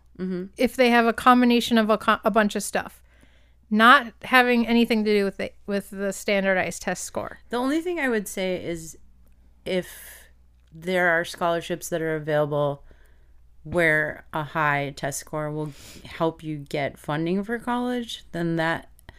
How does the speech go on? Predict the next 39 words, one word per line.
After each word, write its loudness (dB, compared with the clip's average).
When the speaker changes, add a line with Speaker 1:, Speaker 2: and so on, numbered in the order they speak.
Speaker 1:
like, 2
that 6
I -4
can -6
see. -4
Speaker 2:
See, 0
it -2
gets -2
a 0
little 0
tricky. -4
Speaker 1:
Yeah, 6
you 2
don't 2
wanna 2
take -2
away 0
things -4
that -4
are -4
gonna -6
help -2
people -10
Speaker 2:
Well, 4
and 4
for 4
Speaker 1:
get 4
Speaker 2:
my 8
son, -2
Speaker 1:
funding. 2
Speaker 2:
he 2
did 0
well 4
on 2
the -2
A -4
C -8
T, -4
but 2